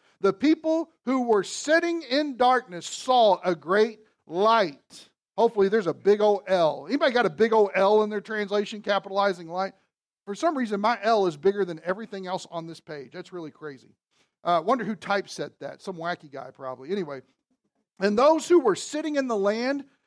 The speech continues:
and shadow of death, upon them the light dawned." Who's the light?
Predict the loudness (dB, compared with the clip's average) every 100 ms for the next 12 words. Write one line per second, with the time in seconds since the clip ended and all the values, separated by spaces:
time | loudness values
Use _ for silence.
0 | _ -4 -4 0 2 4 4 0 0 -2
1 | 0 0 2 2 -2 -4 -4 0 2 2
2 | 2 0 0 0 -2 -2 0 2 4 4
3 | 0 -10 -20 -20 _ _ _ _ _ _
4 | _ _ _ _ -4 -4 -6 -16 _ _
5 | _ -12 -10 -6 -2 -2